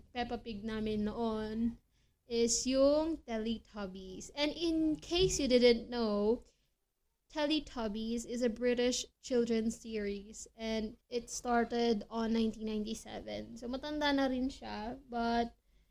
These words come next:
nadala, sabi ko nga, as I've mentioned, nadala siya sa early two thousands. And nakakapanood ako ng Teletubbies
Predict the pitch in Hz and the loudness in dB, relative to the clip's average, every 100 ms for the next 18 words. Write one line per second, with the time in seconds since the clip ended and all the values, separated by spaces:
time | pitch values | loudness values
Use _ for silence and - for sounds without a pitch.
0 | _ _ _ _ _ _ _ _ _ _ | _ _ _ _ _ _ _ _ _ _
1 | 247 247 254 262 247 240 320 311 349 269 | -2 4 6 6 4 2 2 0 2 2
2 | 233 247 247 233 214 247 269 240 214 214 | 2 2 2 0 0 -2 -2 -2 -4 -2
3 | 214 220 226 _ 226 220 233 254 262 240 | -2 -4 -6 _ -6 0 2 2 2 -2
4 | 233 233 220 208 - _ - 240 233 226 | 0 -2 0 -2 -6 _ -4 2 4 2
5 | 226 214 208 208 220 226 214 214 226 _ | 0 -10 -14 -10 -8 -8 -8 -8 -10 _
6 | 285 320 339 339 349 359 349 330 302 285 | 2 4 4 4 4 2 0 -4 -2 0
7 | 277 254 254 240 240 226 233 226 208 196 | 0 0 2 2 0 0 0 -2 -4 -2
8 | 208 220 269 - | -4 -2 -2 -4